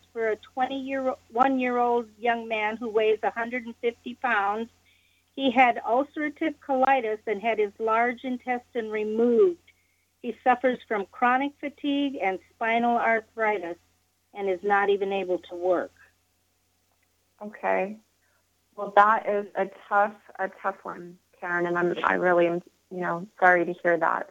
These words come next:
Speaker 2: So does he have to, I, is he wearing a colostomy bag?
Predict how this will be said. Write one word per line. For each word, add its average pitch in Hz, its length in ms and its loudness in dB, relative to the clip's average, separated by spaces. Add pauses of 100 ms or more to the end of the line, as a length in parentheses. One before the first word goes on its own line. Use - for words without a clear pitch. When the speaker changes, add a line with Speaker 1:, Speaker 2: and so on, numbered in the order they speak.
Speaker 2:
So 175 300 4 (460)
does 208 160 2
he 208 140 6
have 196 320 4
to, 190 340 0 (160)
I, - 160 -2 (160)
is 180 100 -6
he 190 80 -2
wearing 190 240 2
a 180 60 0
colostomy 190 600 0
bag? 220 360 2